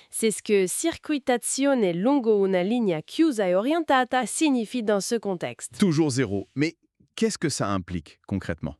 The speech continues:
Speaker 1: Eh bien, ça implique une propriété fondamentale. La force électrostatique est conservative. Le travail total que cette force fait sur une charge qui décrit une boucle est nul. L'énergie qu'on dépense sur une partie du trajet,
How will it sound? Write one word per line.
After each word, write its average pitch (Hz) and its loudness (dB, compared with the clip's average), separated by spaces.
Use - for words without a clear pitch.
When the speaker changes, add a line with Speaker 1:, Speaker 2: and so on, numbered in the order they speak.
Speaker 1:
Eh 226 0
bien, 220 2
ça - 0
implique 254 -4
une 208 -2
propriété 214 -6
fondamentale. 185 -2
La 165 0
force - -2
électrostatique 214 -4
est 196 0
conservative. 170 -4
Le 165 -2
travail 269 2
total 214 -2
que 175 -8
cette 156 -10
force - -2
fait 247 -2
sur 170 -8
une 156 -4
charge - -2
qui - -10
décrit 160 -2
une 202 0
boucle 175 -4
est 226 4
nul. 160 0
L'énergie 226 2
qu'on 214 -2
dépense 185 -2
sur 170 -6
une 160 -2
partie 208 -2
du 190 -8
trajet, 165 -4